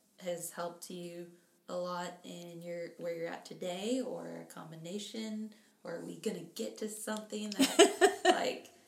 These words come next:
Speaker 1: really grew you in some, I mean, your toolbox as a lawyer has to be huge,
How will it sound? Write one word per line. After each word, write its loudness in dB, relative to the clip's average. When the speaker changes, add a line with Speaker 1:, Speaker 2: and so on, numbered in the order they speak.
Speaker 1:
really 4
grew -2
you -4
in -4
some, -6
I -8
mean, -10
your -8
toolbox -4
as -10
a -6
lawyer -4
has -8
to -12
be -10
huge, -10